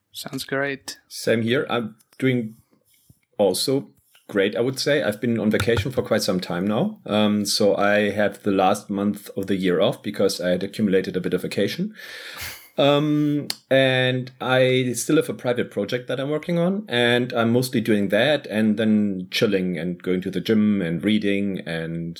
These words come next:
Speaker 2: uh, traveling a bit and, uh, sitting in cafes and stuff like that. So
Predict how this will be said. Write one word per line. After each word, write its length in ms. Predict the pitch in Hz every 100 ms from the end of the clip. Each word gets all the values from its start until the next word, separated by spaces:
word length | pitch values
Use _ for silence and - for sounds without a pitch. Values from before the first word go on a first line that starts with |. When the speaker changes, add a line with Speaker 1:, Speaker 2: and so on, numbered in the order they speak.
| -
Speaker 2:
uh, 80 | 82
traveling 540 | - 135 127 110 107
a 40 | 95
bit 640 | 95 92 92 90 90 - 80
and, 320 | 76 85 65
uh, 120 | 73
sitting 280 | - 127 101
in 140 | 90
cafes 600 | 95 92 117 107 101 95
and 140 | 87 87
stuff 180 | 92
like 200 | 87 80
that. 220 | 78 78 - - - - - - - - -
So 320 | - 98 92